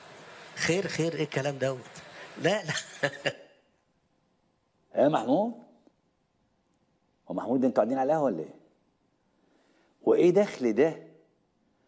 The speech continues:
Speaker 2: لا، هو الترامادول آه،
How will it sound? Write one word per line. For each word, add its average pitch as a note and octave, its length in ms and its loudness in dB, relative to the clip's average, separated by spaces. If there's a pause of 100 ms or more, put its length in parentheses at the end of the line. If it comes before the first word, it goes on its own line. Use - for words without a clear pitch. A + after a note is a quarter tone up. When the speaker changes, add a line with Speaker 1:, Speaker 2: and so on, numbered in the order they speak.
(480)
Speaker 2:
لا، - 120 -8 (340)
هو C#3+ 460 4 (240)
الترامادول C3 680 2
آه، D3+ 520 0